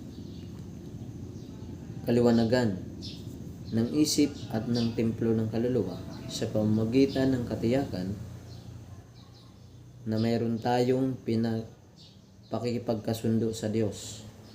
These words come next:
Ang pag-asang mayroon tayo, ang buhay na walang hanggan sa pamamagitan ni Kristo, at ang kasiyahan ng pagpapala sa iba ay may kagalakang hindi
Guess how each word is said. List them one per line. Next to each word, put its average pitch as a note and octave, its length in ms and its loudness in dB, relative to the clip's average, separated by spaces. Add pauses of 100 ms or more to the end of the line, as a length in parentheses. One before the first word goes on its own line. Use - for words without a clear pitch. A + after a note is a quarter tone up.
(240)
Ang A2 80 0
pag-asang A2 560 0
mayroon A2+ 320 2
tayo, A#2 400 4 (720)
ang G#2+ 160 0
buhay B2 400 4
na A#2+ 80 0
walang A#2+ 240 0
hanggan A#2 480 0 (520)
sa - 160 -8
pamamagitan G#2+ 880 0 (560)
ni G#2+ 80 -4
Kristo, A2+ 480 2 (560)
at G#2+ 80 -6
ang A2 160 -2
kasiyahan A#2 800 2
ng A2 160 -2
pagpapala A2 560 0
sa A2+ 240 0
iba F#2+ 240 -2 (560)
ay A2 80 -2
may G#2+ 240 -2
kagalakang G#2 640 0
hindi G#2+ 480 0